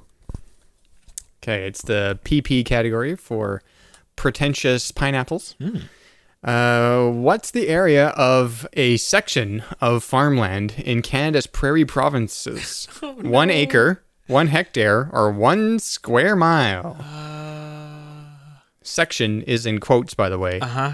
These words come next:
Speaker 2: Yeah, yeah.
Speaker 1: <laughs>
Speaker 2: And, and, and what are my options again?
Speaker 1: Uh, one acre,
Speaker 2: Oh, I should
Speaker 1: one hectare,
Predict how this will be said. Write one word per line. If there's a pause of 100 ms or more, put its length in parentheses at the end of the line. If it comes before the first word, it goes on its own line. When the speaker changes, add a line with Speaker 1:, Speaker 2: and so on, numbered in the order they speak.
(100)
Speaker 2:
Yeah, (180)
yeah.
Speaker 1:
<laughs>
Speaker 2:
And, (160)
and,
and
what
are
my
options
again? (300)
Speaker 1:
Uh,
one
acre,
Speaker 2:
Oh,
I
should
Speaker 1:
one
hectare,